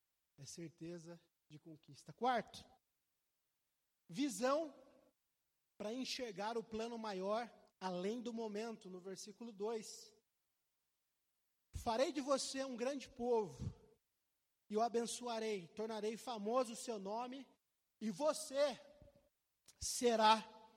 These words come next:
uma bênção. E você será uma bênção. Um outro conselho que Abraão nos daria, ele falaria assim: "Isaías,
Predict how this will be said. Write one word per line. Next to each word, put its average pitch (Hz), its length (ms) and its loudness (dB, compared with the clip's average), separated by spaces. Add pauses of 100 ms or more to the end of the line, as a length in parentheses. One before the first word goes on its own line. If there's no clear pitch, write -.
(300)
uma 196 180 -2
bênção. 151 540 -8 (160)
E 190 120 -6
você 262 800 6 (480)
será 226 640 2 (400)
uma 208 200 -2
bênção. 190 500 -2 (1600)
Um 233 100 -2
outro 294 240 0
conselho 269 440 -6
que 262 100 -10
Abraão 262 340 -6
nos 254 160 -10
daria, 233 580 -6 (200)
ele 208 120 -6
falaria 262 360 -6
assim: 247 240 -6
"Isaías, 254 800 0